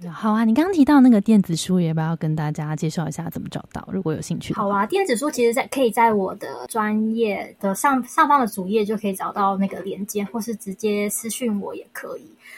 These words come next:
Speaker 1: 那我的平台，你在I G或是在 Google 上面搜寻“被动收入实验室”，都可以找到我的网站跟社群。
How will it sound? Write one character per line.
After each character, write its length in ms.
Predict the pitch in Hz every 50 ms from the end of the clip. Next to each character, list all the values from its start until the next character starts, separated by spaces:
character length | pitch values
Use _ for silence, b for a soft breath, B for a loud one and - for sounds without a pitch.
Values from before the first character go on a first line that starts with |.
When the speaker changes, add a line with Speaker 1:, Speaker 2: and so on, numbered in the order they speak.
| B B B
Speaker 1:
那 200 | - - 240 233
我 260 | 220 208 202 196 196
的 140 | 190 185 202
平 220 | 196 - 226 233
台， 180 | 247 - 247 220
你 140 | 214 208 190
在 160 | - 233 226
I 200 | - - 214 220 214
G 180 | - - 214
或 160 | 214 220 226 208
是 140 | - 214
在 260 | 202 - 208 202 196 190
Google 320 | - 226 226 208 208 190
上 180 | 196 - 202 202
面 160 | 208 202 196
搜 240 | - - 202 196 202
寻 340 | 202 - - 190 180 196 190
“被 180 | - 233 220 208
动 220 | 202 220 208 196
收 220 | 196 - 208 190 196
入 100 | 202 196
实 160 | 196 - 202
验 160 | 185 185 190
室”， 240 | 190 - - 226 196
都 160 | 185 202 196
可 160 | 196 - 196
以 60 | 196
找 180 | 196 - 190 190
到 220 | 196 220 214 202
我 80 | 196 185
的 260 | 190 165 160 - - -
网 220 | 196 196 185 226
站 180 | - 247 226 202
跟 160 | 202 208 208
社 200 | - - 226 185
群。 240 | - - - -